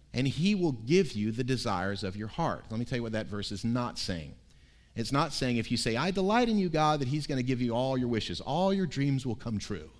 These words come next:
<laughs> That's not what that verse is saying. If you submit to the Word of God and you seek godly counsel to speak into your life, guess what starts to happen? God's will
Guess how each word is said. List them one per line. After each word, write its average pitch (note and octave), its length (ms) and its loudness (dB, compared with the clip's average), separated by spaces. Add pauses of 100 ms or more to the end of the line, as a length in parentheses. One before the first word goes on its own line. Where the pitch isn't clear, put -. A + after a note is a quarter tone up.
<laughs> A#2 100 -6 (680)
That's - 160 -2
not C3+ 100 2
what B2 100 2
that A#2 120 2
verse G#2+ 160 0
is - 60 0
saying. C3+ 260 -2 (580)
If C#3+ 180 6
you E3+ 80 6
submit D3+ 580 6
to A3 100 4
the G3+ 80 6
Word G3 260 8
of F3 140 2
God A#2 400 4 (220)
and C#3+ 140 6
you D#3+ 80 6
seek - 600 4
godly G#3 440 6
counsel G#3+ 680 2
to D3+ 120 0
speak - 380 0
into G3+ 200 4
your G3 140 4
life, A#2+ 400 4 (380)
guess G3 200 6
what G3+ 140 4
starts F3+ 280 4
to D#3+ 80 2
happen? B2+ 400 2 (800)
God's F3+ 420 8
will D3+ 680 6